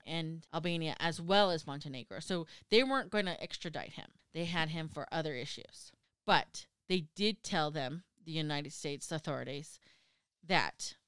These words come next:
that you can come and try him here for Mary Beale's case. And the part of the reason why they think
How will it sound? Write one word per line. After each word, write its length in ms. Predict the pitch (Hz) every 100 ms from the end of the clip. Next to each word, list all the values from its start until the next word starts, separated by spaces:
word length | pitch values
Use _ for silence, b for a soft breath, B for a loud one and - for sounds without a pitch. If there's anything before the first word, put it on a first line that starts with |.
| -
that 200 | 165 143 -
you 180 | 175 180
can 220 | 180 170
come 260 | 165 175 160
and 100 | 156
try 340 | - 170 151
him 520 | 151 175 175 147 139 151 _ _ _ _
here 520 | - 185 139 131 - _ _ _ _ _ -
for 240 | 175 143
Mary 340 | 151 139 139
Beale's 380 | 156 175 156 151
case. 540 | - - - - - _ _ _ _ _ _ -
And 300 | 226 226 208
the 80 |
part 340 | 202 - 311 320
of 80 | 233
the 100 | 220
reason 380 | 233 208 190
why 280 | 202 202 196
they 160 | 185 180
think 440 | - 202 185 -